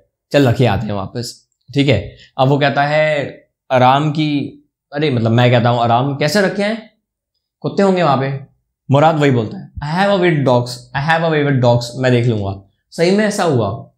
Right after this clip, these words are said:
हम लोग जब गए चुपचाप रखने, कुत्तों ने कुछ नहीं किया, कुत्ते कुछ नहीं करते, चुपचाप फॉलो करते हैं। हमने वहाँ घोड़ा चुपचाप रख दिया उसके घर में, जॉन बायरो के, और वापस आ गए,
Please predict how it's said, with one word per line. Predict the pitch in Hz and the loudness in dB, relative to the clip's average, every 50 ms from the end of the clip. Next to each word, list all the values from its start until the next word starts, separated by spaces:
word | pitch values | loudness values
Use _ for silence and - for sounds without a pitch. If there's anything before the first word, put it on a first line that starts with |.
| _ _ - | _ _ -2
हम | 120 123 | 2 2
लोग | 131 143 139 | 4 4 2
जब | 151 151 139 123 | 2 0 2 2
गए | 127 135 156 | 2 2 0
चुपचाप | 156 151 - - 160 160 151 | 0 -2 -2 -2 -2 0 0
रखने, | 135 127 139 139 143 160 190 - - - - _ _ _ _ - | 0 -2 -2 -2 -2 -2 -2 -4 -6 -8 -16 _ _ _ _ -14
कुत्तों | 175 165 - 180 190 | -12 -6 -4 -2 -2
ने | 202 202 | 0 0
कुछ | 202 196 214 | 0 0 2
नहीं | 208 214 208 | 2 2 2
किया, | 170 156 123 101 95 90 - - - _ _ _ _ _ _ _ _ _ _ _ _ _ _ | 4 4 2 2 0 -4 -8 -12 -18 _ _ _ _ _ _ _ _ _ _ _ _ _ _
कुत्ते | - 160 165 165 196 202 214 214 208 | -10 -6 -2 0 2 2 2 2 0
कुछ | - - 190 190 190 - 214 | -4 -4 -6 -4 -2 -2 0
नहीं | 202 202 202 190 | 0 2 2 0
करते, | 190 175 170 165 | 0 0 0 0
चुपचाप | 165 180 160 - 185 175 175 | 0 0 0 0 0 0 0
फॉलो | - 156 151 160 165 | 2 0 2 2 2
करते | 160 160 160 165 165 | 0 0 -2 -2 -4
हैं। | 165 170 175 190 214 190 - - _ _ _ _ - | -4 -4 -4 -4 -6 -8 -12 -16 _ _ _ _ -4
हमने | 139 131 139 151 151 | -2 0 0 0 0
वहाँ | 143 135 135 143 143 | 0 0 0 0 2
घोड़ा | 123 120 123 131 135 | 2 2 2 2 2
चुपचाप | 151 135 123 151 143 143 | 0 -2 -2 0 0 0
रख | 139 127 123 | 2 2 2
दिया | 123 131 139 147 147 160 160 160 - - | 4 4 2 2 2 0 -2 -2 -4 -6
उसके | 120 127 - - 139 127 | -8 -6 -4 -2 0 2
घर | 123 120 113 | 2 2 4
में, | 117 127 139 151 151 123 | 4 2 2 2 2 2
जॉन | 127 120 123 127 123 | 2 2 2 4 4
बायरो | 127 123 123 127 131 | 4 4 4 4 2
के, | 127 131 | 2 0
और | 139 135 | 0 0
वापस | 117 113 110 131 120 - | 0 0 -2 -2 -2 -2
आ | 131 127 | 0 0
गए, | 139 156 185 170 - | 0 0 -2 -4 -6